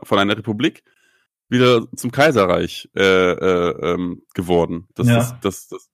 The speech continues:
Speaker 1: diese, diese, diese immanenten Widersprüche der, der Römischen Republik, die in dieser Gesellschaft geherrscht haben, haben dazu geführt, dass eine, dass einen, dass das Bestehende als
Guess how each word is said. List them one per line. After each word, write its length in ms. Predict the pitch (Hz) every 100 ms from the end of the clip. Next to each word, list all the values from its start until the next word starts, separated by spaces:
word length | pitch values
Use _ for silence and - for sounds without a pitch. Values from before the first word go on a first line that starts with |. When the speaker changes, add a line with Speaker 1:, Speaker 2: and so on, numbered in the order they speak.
| -
Speaker 1:
diese, 200 | 95 90
diese, 280 | 95 95 90
diese 260 | 85 87 - _
immanenten 580 | 135 165 160 151 160 120
Widersprüche 600 | 139 143 131 113 - 98
der, 260 | 92 92 92
der 160 | 95 107
Römischen 300 | 131 139 113
Republik, 480 | 120 107 117 123
die 120 | - 110
in 80 | 127
dieser 160 | 120
Gesellschaft 600 | 107 107 117 117 - _ _ _ _ _ _ _
geherrscht 520 | - 101 117 139 -
haben, 280 | 92 87 95
haben 240 | 123 156 123
dazu 320 | 120 - 107
geführt, 440 | 98 - 135 135
dass 140 | 110 -
eine, 380 | 101 95 92 - _ _ _
dass 180 | 98 69
einen, 480 | 101 101 104 104 - _ _ _
dass 220 | - 101
das 180 | - 98
Bestehende 680 | 104 - 131 139 127 127 -
als 220 | 104